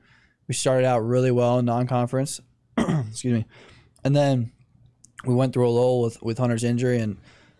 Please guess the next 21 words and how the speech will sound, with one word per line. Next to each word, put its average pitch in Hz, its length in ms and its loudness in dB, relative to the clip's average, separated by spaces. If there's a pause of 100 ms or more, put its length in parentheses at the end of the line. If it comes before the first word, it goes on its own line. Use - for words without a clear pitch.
just - 260 -8
wasn't 120 300 -2
expected. 113 480 -4
So, 107 340 -2 (640)
uh, 123 60 -2
I 113 220 0
don't 139 100 2
wanna 131 160 2
put 135 160 -2
any 131 180 2
expectations 120 840 -4
on 123 120 0
us 123 140 -2
this 123 240 -2
year, 135 160 2
but 120 320 -2
I 127 140 -2
am 131 140 0
looking 127 280 -2
forward 123 340 0
to, 120 400 -2